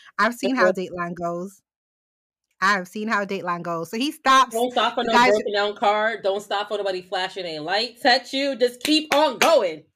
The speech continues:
Speaker 1: And call nine one one and let them know what's going on. Let them handle it. <laughs>
Speaker 2: Side note,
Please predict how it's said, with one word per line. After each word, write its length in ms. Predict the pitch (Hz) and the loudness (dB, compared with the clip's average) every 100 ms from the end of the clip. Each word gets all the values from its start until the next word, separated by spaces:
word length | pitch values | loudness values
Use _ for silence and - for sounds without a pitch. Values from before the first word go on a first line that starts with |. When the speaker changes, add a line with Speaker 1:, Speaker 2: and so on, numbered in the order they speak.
| _ _ _ - | _ _ _ -4
Speaker 1:
And 140 | 220 214 | -2 2
call 220 | 226 240 | 2 4
nine 220 | 240 226 | 4 2
one 140 | 226 220 | 2 2
one 180 | 208 202 | 0 0
and 80 | |
let 140 | 190 190 | -2 -4
them 120 | 202 | -4
know 140 | 196 | -2
what's 160 | 190 190 | -4 -6
going 240 | 190 190 | -6 -6
on. 160 | 190 180 | -6 -6
Let 140 | 175 175 | -8 -8
them 100 | 196 | -8
handle 300 | 170 165 151 | -6 -8 -10
it. 160 | 139 - | -6 -2
<laughs> 1120 | 240 311 - 285 277 - 247 - - - - | 2 4 4 4 2 2 0 0 -4 -8 -2
Speaker 2:
Side 260 | 220 262 247 | 0 2 2
note, 300 | 269 277 | 4 4